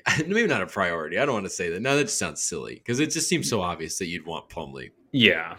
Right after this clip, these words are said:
Speaker 2: Pl-, Plumlee's a priority. As, as big as fanboys we are of Damian Jones, um, Plumlee just fits the system better, and he's showing that he can still be a productive N B A player this year.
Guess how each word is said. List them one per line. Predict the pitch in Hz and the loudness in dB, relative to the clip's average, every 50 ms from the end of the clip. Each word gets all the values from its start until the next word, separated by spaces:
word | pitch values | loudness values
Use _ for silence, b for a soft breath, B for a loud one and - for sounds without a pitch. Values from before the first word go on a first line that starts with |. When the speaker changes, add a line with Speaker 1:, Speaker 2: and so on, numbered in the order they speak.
| - | 2
Speaker 2:
Pl-, | - 151 160 - - 127 | 6 6 6 6 6 2
Plumlee's | 127 - 180 175 160 143 120 104 | 2 4 6 8 8 8 8 8
a | 98 | 8
priority. | 95 - 104 87 87 85 82 80 82 87 87 87 90 92 - - | 6 6 4 4 4 4 0 -2 -2 -4 -4 -6 -6 -6 4 10
As, | 139 143 151 131 | 12 12 12 12
as | 143 147 139 | 12 10 10
big | 131 160 170 165 | 8 8 8 8
as | 175 160 123 120 | 8 8 6 6
fanboys | - 135 123 120 117 117 113 113 117 117 101 | 6 6 6 8 8 8 6 8 6 6 6
we | 98 107 104 | 4 2 2
are | - 95 95 95 95 | 4 4 4 4 4
of | 101 98 95 95 | 4 2 2 4
Damian | 98 95 95 95 95 95 92 92 | 4 4 4 4 4 2 2 2
Jones, | 92 95 92 90 92 92 92 92 87 - - - - - _ _ | 2 2 2 2 2 0 -2 -4 -4 -6 -8 -12 -14 -16 _ _
um, | - 104 98 90 85 82 85 87 92 _ _ _ _ _ _ _ - | -2 0 0 0 0 -2 -6 -12 -18 _ _ _ _ _ _ _ 0
Plumlee | - 143 135 127 117 110 104 95 | 4 6 6 8 8 6 6 6
just | 92 98 92 - - - 110 - | 4 2 2 0 -2 -6 -2 2
fits | - 104 - - - | 2 2 2 2 -6
the | - | -6
system | - - 107 101 - - 113 113 | -4 -2 -2 -4 -2 -2 2 4
better, | 107 104 101 110 107 107 117 | 4 6 6 6 6 6 6
and | - 107 104 101 101 | 4 4 4 4 4
he's | 101 104 107 104 101 101 107 - | 2 2 2 0 0 -2 -4 -8
showing | - - - 110 104 98 92 90 90 | -8 -6 -2 0 2 2 2 0 0
that | 87 87 90 87 | -2 -2 -4 -6
he | - 98 90 | -8 -12 -12
can | - - 90 87 85 82 87 - _ _ _ _ _ _ - | -8 -8 -8 -8 -8 -14 -16 -20 _ _ _ _ _ _ -14
still | - - - 107 92 92 | -6 2 4 4 4 4
be | 92 90 90 | 4 2 2
a | 87 87 | 0 0
productive | - - 95 90 90 87 - - 92 90 95 | 0 0 2 2 2 0 0 -2 -6 -4 -4
N | 95 95 90 | -4 -4 -4
B | 87 85 82 | -4 -4 -4
A | 82 | -6
player | - - - 87 85 85 82 | -6 -6 -6 -4 -4 -4 -6
this | 80 - - - - - | -8 -8 -12 -12 -12 -10
year. | - - - - - | -10 -10 -10 -12 -14